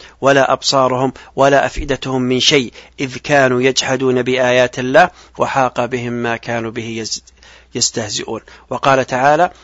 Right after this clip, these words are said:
"لهم قلوب لا يفقهون بها، ولهم أعين لا يبصرون بها، ولهم آذان لا يسمعون بها". إذن الإنسان إذا لم ينتفع بالشيء، لم ينتفع بالشيء كأنه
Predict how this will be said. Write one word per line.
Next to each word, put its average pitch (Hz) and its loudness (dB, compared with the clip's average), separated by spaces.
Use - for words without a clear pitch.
"لهم 127 0
قلوب 127 0
لا 117 2
يفقهون 143 0
بها، 151 0
ولهم 123 0
أعين 127 0
لا 131 0
يبصرون 143 -2
بها، 160 0
ولهم 127 0
آذان 123 -2
لا 120 0
يسمعون 120 -2
بها". 113 -4
إذن 196 4
الإنسان 151 4
إذا 135 2
لم 135 2
ينتفع 165 0
بالشيء، 170 4
لم 139 4
ينتفع 160 2
بالشيء 202 2
كأنه 156 -4